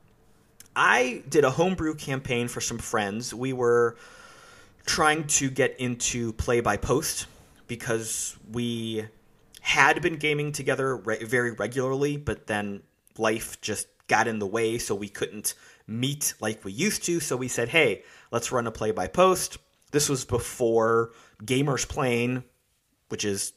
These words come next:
one of the best places to do play by post, in my opinion. They're also network members, so I'm biased, but I'm right. So we had this set up on just a, a side forum somewhere. Um, of course, the campaign didn't even get off the ground,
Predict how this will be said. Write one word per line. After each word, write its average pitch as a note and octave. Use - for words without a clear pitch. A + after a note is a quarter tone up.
one F3
of B2
the A#2+
best G#2
places G#2+
to G2+
do F#2+
play G#2
by F#2
post, F2+
in F2
my F2
opinion. D#3
They're G#2+
also A#2
network A#2
members, F#2+
so G#2
I'm D3
biased, A#2+
but -
I'm B2
right. C3
So C#3+
we D3+
had D3+
this D3+
set C3
up B2+
on A2+
just -
a, A2+
a -
side G2+
forum G2+
somewhere. G2
Um, G#2
of D#3
course, D3+
the C3+
campaign A2
didn't A#2+
even A2
get G#2+
off G#2
the G2
ground, F#2+